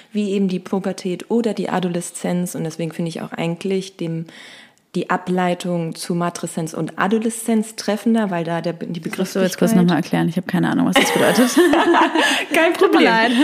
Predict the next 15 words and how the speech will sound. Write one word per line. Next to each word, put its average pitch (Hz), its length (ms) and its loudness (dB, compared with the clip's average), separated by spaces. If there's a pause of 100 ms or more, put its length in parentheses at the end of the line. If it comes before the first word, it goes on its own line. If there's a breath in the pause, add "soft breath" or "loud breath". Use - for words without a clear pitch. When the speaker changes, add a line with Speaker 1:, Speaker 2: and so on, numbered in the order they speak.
Speaker 1:
Sowieso 262 360 6
immer 214 160 4
Speaker 3:
Adoleszenz 208 440 2
Speaker 1:
reingrätschen. 220 360 4
Speaker 3:
ist, 269 160 0
wenn 233 180 4
du 226 80 2
vom 208 540 0
so 226 100 -2
Jugendlichen 220 680 2
zum 208 200 0
Erwachsenen 196 580 -2
wirst, 196 280 -4
so 202 260 -6
die, 202 280 -8